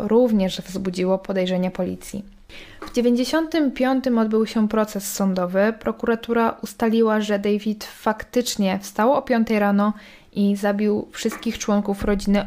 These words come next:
oprócz ojca, bo ten jeszcze był w przyczepie, a żeby mieć alibi, poszedł do pracy około piątej czterdzieści pięć, a gdy wrócił, włączył komputer, napisał tę notatkę na komputerze. Ojciec przyszedł do domu i zabił również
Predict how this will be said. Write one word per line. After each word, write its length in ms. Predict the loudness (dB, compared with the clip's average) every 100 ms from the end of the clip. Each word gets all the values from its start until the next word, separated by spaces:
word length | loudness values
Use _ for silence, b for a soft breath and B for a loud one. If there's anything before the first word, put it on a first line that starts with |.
| -2
oprócz 420 | -2 0 -2 -2 -2
ojca, 480 | -2 0 0 0 -2 B B B -4
bo 100 | 0
ten 280 | 2 4
jeszcze 340 | 4 2 0 0
był 220 | 2 0
w 140 | -2 -4 -4 -4
przyczepie, 640 | -4 -2 -2 -2 0 0 B B B B B B -6
a 260 | 0 2 2
żeby 240 | 2 2
mieć 220 | 2 0 0
alibi, 420 | 0 2 2 0
poszedł 420 | 0 -2 -2 -4
do 120 | -4 -2
pracy 420 | 0 -2 0 -2
około 540 | 0 0 2 0 -2 -6
piątej 580 | -2 0 2 2 0
czterdzieści 600 | -2 -4 -4 -2 -4 -6
pięć, 420 | -2 0 0 -2 -12 B B B B -4
a 80 |
gdy 220 | -2 0 2
wrócił, 560 | 2 2 2 2 0
włączył 540 | -4 -4 0 0 0 -4
komputer, 600 | -4 -4 -2 0 0 0
napisał 440 | -2 -2 -2 -4 -2
tę 100 | 0
notatkę 440 | 0 0 -2 -2
na 120 | -2
komputerze. 760 | -2 -4 -4 -2 0 2 0 0 B B B B B 0
Ojciec 360 | 2 2 -4
przyszedł 540 | -8 -6 0 2 2 2
do 120 | 2
domu 400 | 4 4 2 0
i 220 | -2 -2 -2
zabił 400 | -4 -2 -2 -2
również 460 | -2 -2 -4 -6